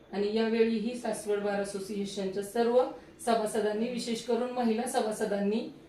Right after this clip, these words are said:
मला भरभरून साथ दिली, प्रतिसाद दिला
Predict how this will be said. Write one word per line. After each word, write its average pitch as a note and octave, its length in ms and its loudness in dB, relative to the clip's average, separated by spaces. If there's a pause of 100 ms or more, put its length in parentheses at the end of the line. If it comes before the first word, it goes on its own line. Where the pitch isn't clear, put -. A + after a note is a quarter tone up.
(280)
मला G#3 300 2
भरभरून G#3+ 560 2
साथ A3 240 0 (100)
दिली, G3+ 180 -2
प्रतिसाद G3+ 540 -4
दिला G#3 460 -2